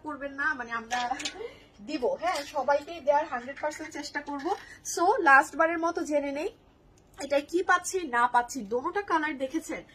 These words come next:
যারা এই যে নেন না, যারা আমাকে কালো আর purple, "আপু কালো purple কেন, কালো purple কেন নেন?" এবার অন্য color, এই আনারকলিটা কিন্তু আপু পরবো, এটা কিন্তু এখন পরবো। হ্যাঁ, আজকে এটার আর দুটো color পরবো না,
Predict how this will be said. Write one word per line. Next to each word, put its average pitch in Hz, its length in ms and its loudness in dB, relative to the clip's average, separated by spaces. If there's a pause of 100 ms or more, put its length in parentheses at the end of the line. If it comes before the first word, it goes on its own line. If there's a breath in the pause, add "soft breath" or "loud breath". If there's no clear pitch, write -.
(240 loud breath)
যারা 339 500 4
এই 392 180 0
যে 403 80 0
নেন 392 240 -2
না, 403 160 -2
যারা 339 220 4
আমাকে 370 220 2
কালো 359 320 4
আর 381 160 8
purple, 349 400 4
"আপু 539 380 4
কালো 494 280 4
purple 480 360 2
কেন, 453 280 -2
কালো 415 260 2
purple 427 360 2
কেন 381 240 -2
নেন?" 339 280 -4 (460 loud breath)
এবার 320 260 6
অন্য 302 200 2
color, 285 180 0
এই 311 180 -2
আনারকলিটা 392 440 2
কিন্তু 415 220 4
আপু 415 200 8
পরবো, 427 400 8 (440)
এটা 349 220 -6
কিন্তু 403 200 -2
এখন 403 200 4
পরবো। 392 340 4
হ্যাঁ, 349 320 4
আজকে 311 280 0
এটার 381 180 -2
আর 381 60 2
দুটো 349 260 -2
color 392 260 4
পরবো 381 280 -2
না, 427 160 6